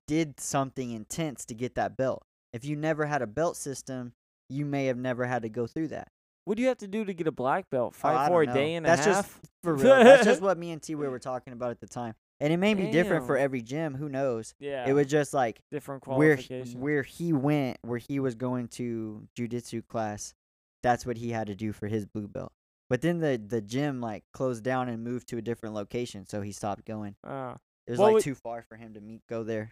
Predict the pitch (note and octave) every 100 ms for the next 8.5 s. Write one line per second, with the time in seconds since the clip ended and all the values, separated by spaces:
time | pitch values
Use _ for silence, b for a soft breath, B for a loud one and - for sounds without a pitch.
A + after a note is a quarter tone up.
0 | - C#3 C#3 E3+ E3+ G#3 - G#3 A3 G#3
1 | F#3+ E3 F3 E3+ E3 D#3 D#3 D#3 D3+ D3
2 | C#3 C3 B2 - - _ _ _ _ _
3 | _ _ _ D#3 E3+ D3+ D#3+ D#3 D3+ -
4 | D3 C#3 C3 D3 C#3+ C3+ C3 C3 C3+ C3
5 | C#3 C#3+ C#3+ - D#3 D#3 D3+ D#3 C3+ D3
6 | D3+ D3+ D3+ D3 C3+ B2+ C3+ C#3 C#3+ C#3
7 | C#3 A#2 A#2+ - A2+ D#3+ G#2 C#3+ D3+ D#3
8 | D#3 D#3 - G2+ -